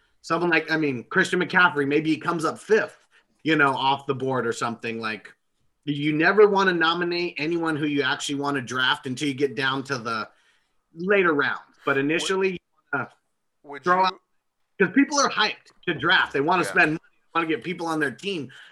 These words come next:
Speaker 1: So, like, I, I, when I nominated first, I think I picked someone who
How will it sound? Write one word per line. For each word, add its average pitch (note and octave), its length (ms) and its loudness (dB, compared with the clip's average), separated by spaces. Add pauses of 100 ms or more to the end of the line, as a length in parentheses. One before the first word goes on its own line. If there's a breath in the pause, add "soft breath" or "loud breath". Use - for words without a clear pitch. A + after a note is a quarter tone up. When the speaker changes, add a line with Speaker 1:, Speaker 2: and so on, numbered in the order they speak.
Speaker 1:
So, D#3+ 180 0
like, C#3 380 -2 (400 soft breath)
I, G3+ 240 2 (420)
I, F3 400 -2 (120)
when D3 240 2
I F3+ 160 2
nominated G3 600 0
first, G3 380 -2
I D3 80 0
think F3+ 240 -6
I F3 120 -2
picked F3+ 260 -8
someone E3 340 -4
who D3 260 -2